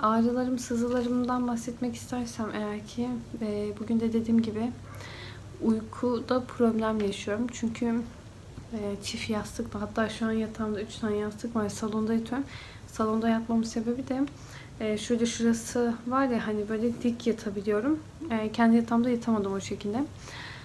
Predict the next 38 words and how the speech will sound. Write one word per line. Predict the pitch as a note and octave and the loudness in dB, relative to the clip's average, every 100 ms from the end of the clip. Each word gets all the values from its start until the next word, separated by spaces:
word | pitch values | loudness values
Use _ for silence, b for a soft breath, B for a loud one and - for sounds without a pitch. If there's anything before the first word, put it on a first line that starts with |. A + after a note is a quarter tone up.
| B - | B -2
E, | G#3+ | -2
koltuğu | - B3 A#3 A#3+ | 2 0 2 0
da | A#3+ | 2
açmadım. | A#3 G#3 G3+ | 0 -2 0
Anneannem | G#3+ A3 A3 A3 | 2 2 2 4
hatta | A3+ A3+ A3+ | 2 2 0
şey, | A3+ A3 | 0 -2
"Koltuğu | G#3+ G3+ A3+ | -4 -4 -4
açayım." | G#3+ - A3+ | -4 0 0
dedi. | G3+ A#3 A#3 | 2 -2 0
Dedim | C4+ C4+ | 2 4
ki, | C4 | 4
"Anneanne | B3 B3+ | 4 2
sırt | A#3 B3 B3+ | 0 0 -2
üstü | - - C#4 | -6 -2 0
yatabiliyorum. | C4 B3 A3 A3+ A3 | 2 0 2 2 2
Zaten | A3 A3+ A#3 A3+ A3 | 2 4 6 6 6
dönemiyorum. | A3+ A#3+ A#3 G#3+ G#3+ | 6 8 8 6 2
Keşke | - A#3 A3+ G#3+ | -2 -4 -2 0
dönebilsem. | G#3 G3+ G#3+ C4+ B3+ | 0 0 -2 -2 2
O | A#3 | 4
yüzden | A3+ A#3+ | 4 4
gerek | A3+ A3 G#3+ A3 | 2 0 -4 -6
yok." | G#3 | -4
dedim. | F#3 G3+ C4+ B B B B B B A#3 | -4 -4 -6 B B B B B B 0
E, | G#3 | 0
gece | G3+ A#3 A#3+ | 2 0 2
uyuyamayınca | B3 B3 A#3+ A#3 A#3 A#3 | 4 4 6 6 4 2
da | A#3+ | 2
televizyona | A#3 A3 A3 G#3+ | 2 4 2 2
bakıyorum | G3+ - G3 F#3+ | 0 -2 -4 -2
falan | G#3+ G#3+ G#3 | -2 0 0
böyle. | G3+ F#3 G3 | 0 0 -2
Telefona | - - G3+ G#3 G#3+ | -6 -6 -4 -2 -2
bakıyorum, | G#3 G3+ A3+ A3 | -2 0 2 2
vakit | G#3+ - | 0 -6
geçiriyorum. | G3 - - G3 G3+ C4+ - B B B B B B - | -6 -6 -6 -4 -2 -4 -8 B B B B B B 4
Öyle. | A#3 A3 A3 | 6 6 2